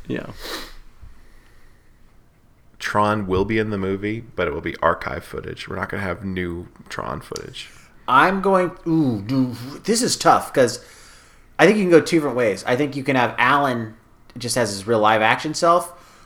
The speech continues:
Speaker 3: or they will also D H Bruce Boxleitner. Even though I've never heard about that, like, I know everyone talks about how Jeff Bridges was D H'd. Uh, he has, like, a D H'd version of him. I assume it's Clue or something in, in this movie.
Speaker 2: Mm-hmm.
Speaker 3: I wouldn't be surprised if there's D H'd Tron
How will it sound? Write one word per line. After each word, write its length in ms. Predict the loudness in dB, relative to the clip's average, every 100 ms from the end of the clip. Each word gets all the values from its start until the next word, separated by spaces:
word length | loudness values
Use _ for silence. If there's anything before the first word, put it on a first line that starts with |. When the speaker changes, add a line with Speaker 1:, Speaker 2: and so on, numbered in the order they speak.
| -2
Speaker 3:
or 440 | 8 10 12 10 6
they 100 | 4
will 240 | 2 0 2
also 400 | 2 4 2 0
D 280 | -2 -2
H 360 | -2 -2 -4 -8
Bruce 200 | -6 -4
Boxleitner. 720 | 2 4 2 0 -4 -4 -8
Even 260 | -6 -2 4
though 100 | 6
I've 180 | 6 4
never 260 | 2 2
heard 260 | 2 2 4
about 280 | 4 2 4
that, 240 | 2 2
like, 140 | 2 0
I 80 |
know 300 | 0 2 2
everyone 480 | 2 0 0 0 -2
talks 260 | -2 -2 0
about 120 | -2
how 240 | 0 0 -2
Jeff 260 | -6 -4
Bridges 340 | -4 -4 -8 -8
was 240 | -8 -8
D 200 | -6 -6
H'd. 440 | -6 -10 -14 -16 -16 -12
Uh, 80 |
he 80 | -6
has, 120 | -4
like, 140 | -4 -8
a 80 | -10
D 200 | -10 -10
H'd 120 | -10 -6
version 320 | -4 -4 -10
of 100 | -10
him. 220 | -12 -12 -8
I 60 |
assume 220 | -4 -4 -4
it's 100 | -8
Clue 360 | -8 -4 -4
or 80 | -4
something 380 | -6 -12 -12 -10
in, 340 | -8 -8 -8 -12
in 140 | -14
this 140 | -12
movie. 340 | -12 -12 -12 -16 -20 -14
Speaker 2:
Mm-hmm. 220 | -12 -10 -12 -16 -20 -4
Speaker 3:
I 140 | 0 0
wouldn't 160 | 0
be 80 | -4
surprised 380 | -4 -4 -4 -4
if 40 |
there's 160 | -12 -14
D 240 | -14 -12
H'd 440 | -10 -12 -16 -20 -20
Tron 520 | -14 -12 -12 -14 -18